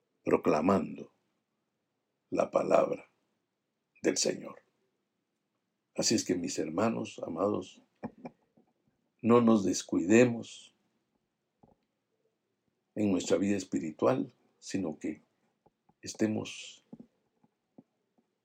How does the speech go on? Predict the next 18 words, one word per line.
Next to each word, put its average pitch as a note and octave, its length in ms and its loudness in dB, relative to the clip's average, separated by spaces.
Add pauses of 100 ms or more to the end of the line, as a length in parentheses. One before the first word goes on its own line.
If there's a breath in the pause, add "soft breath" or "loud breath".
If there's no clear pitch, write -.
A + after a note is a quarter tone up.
(1040)
atentos - 840 -2 (160)
a F2+ 100 0
lo D#2+ 160 -2
del D2+ 140 -4
Señor. D2 520 -6 (1120)
Que A2 80 2
lo G#2 120 6
del G2 120 4
Señor A2+ 460 4
sea C3 240 6
lo A#2 220 4
primero. G#2 540 4 (3000)
Porque G2+ 220 0
el G2 100 -2
qui-, - 160 -8
Señor F#2 380 -2
quiere F#2 440 0 (1900)
que, - 400 -2